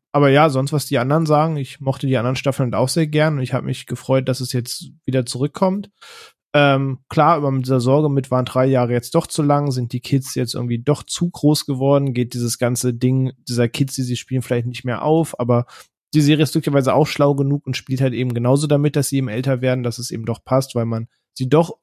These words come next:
versetzt und man ein bisschen anderes Szenario setzt, ähm, und auch mit dem Thema Pubertät und so weiter spielt. Und ich mag die Staffel, also ich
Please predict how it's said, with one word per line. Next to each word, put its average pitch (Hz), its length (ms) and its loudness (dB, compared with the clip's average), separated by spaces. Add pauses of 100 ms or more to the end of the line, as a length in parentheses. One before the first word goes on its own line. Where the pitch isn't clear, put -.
versetzt 143 460 2
und 135 80 -4
man 131 160 2
ein 123 120 -2
bisschen 127 220 -6
anderes 139 380 -2
Szenario 135 500 0
setzt, 135 500 -4 (520)
ähm, 127 260 4
und 117 100 -2
auch 127 120 4
mit 131 120 0
dem 127 120 -2
Thema 131 240 0
Pubertät 127 420 -2
und 123 60 -2
so 120 100 -4
weiter 120 140 2
spielt. 127 240 -4
Und 120 200 -6 (600)
ich - 380 -6 (100)
mag 147 380 0
die 143 80 -4
Staffel, 123 400 -2
also 123 160 0
ich - 180 -4